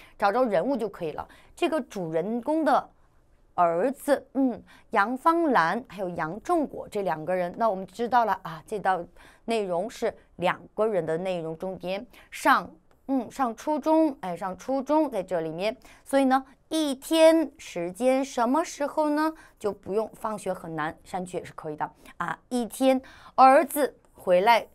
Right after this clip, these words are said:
跟母亲抱怨，在这个抱怨呢是五级的词，但是呢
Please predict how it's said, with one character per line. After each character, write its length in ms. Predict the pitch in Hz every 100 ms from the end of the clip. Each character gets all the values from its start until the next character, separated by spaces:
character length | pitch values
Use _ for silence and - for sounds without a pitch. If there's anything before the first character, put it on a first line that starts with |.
| _ _
跟 160 | 254 254
母 180 | 226
亲 300 | 165 - 220 -
抱 480 | - 294 254 196 160
怨， 240 | 240 277 - - -
在 100 | 320
这 100 | 320
个 120 | 285
抱 340 | 285 349 294
怨 240 | 233 277 240
呢 160 | 240
是 160 | 214 220 196
五 260 | 214 175 175
级 220 | - 196
的 120 | 254
词， 380 | 262 - 185 180 -
但 200 | 294 294
是 180 | 302
呢 220 | 294 311